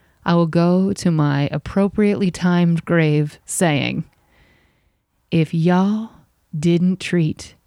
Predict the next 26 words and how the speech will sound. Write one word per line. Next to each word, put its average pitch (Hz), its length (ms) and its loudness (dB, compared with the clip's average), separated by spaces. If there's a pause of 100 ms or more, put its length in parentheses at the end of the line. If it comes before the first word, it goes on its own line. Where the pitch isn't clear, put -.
(140)
the 160 320 0
good 175 400 0
ones 190 380 0
of 190 120 2
us 135 480 -4 (280)
who 185 160 0
were 156 120 2
working 156 340 0
in 185 120 2
customer 202 460 0
service 170 640 -2 (240)
prior 147 360 -2
to 156 60 0
the 170 100 0
pandemic 170 680 -2 (720)
as 156 180 0
terribly 170 600 0
as 165 180 0
you 180 80 2
did, 151 400 -2 (580)
we'd 147 260 0
all 139 220 0
be 156 140 2
back 170 320 0
in 247 160 2
it, 214 180 -2